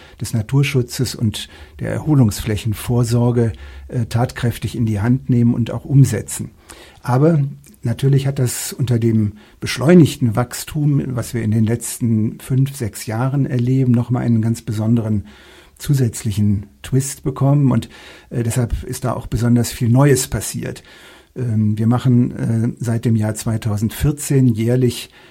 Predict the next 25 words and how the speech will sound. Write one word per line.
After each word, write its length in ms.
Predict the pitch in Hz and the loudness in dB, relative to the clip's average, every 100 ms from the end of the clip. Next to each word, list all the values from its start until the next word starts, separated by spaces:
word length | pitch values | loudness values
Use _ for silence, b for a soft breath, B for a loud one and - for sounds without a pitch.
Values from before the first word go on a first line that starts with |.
| B - | B -4
ähm, 380 | 120 117 110 127 | -2 0 -2 -2
regionale 640 | 127 127 120 113 113 110 | -2 2 2 2 2 0
Wohnungsbaukonferenzen. 1500 | 101 135 156 143 - 139 139 139 135 - 117 123 135 135 131 127 | 0 4 2 0 -4 -4 -2 0 -2 0 -2 2 2 2 0 0
Es 180 | 127 107 | -2 -8
hat 120 | - | -8
sich 160 | 117 | -8
ein 140 | 107 104 | -4 0
Bündnis 540 | 123 139 131 117 - | 2 2 2 -2 -2
für 360 | - 117 110 104 B B B | -4 -2 -2 -6 B B B
Wohnungsbau 640 | 107 123 123 117 - 117 117 | -2 2 2 2 -2 -4 -4
und 160 | 101 | -4
Infrastruktur 920 | 131 143 - 135 - 131 - - 139 | -2 -4 -2 -4 -2 -8 -8 -4 -2
in 140 | 131 131 | 0 0
der 140 | 123 | 0
Region 440 | 117 107 123 127 120 | -2 -2 2 2 2
gebildet, 800 | 110 123 127 120 - - - - | 0 0 0 -2 -4 -8 -10 -6
äh, 120 | 117 | -2
mit 260 | 107 127 127 | 0 0 -2
Landräten, 800 | 117 120 - 120 117 - 123 110 | 0 0 -2 -4 -4 -2 -2 0
mit 200 | 113 - | -2 -8
vielen 400 | - 131 120 110 | -8 -2 0 2
Bürgermeisterinnen 800 | 113 120 113 113 - 117 113 104 | 0 0 0 0 -4 -4 0 0
und 140 | 104 | -2
Bürgermeistern 800 | 110 123 127 120 110 113 - 110 | -2 0 2 2 0 -4 -4 -4
und 260 | 117 113 | -2 -6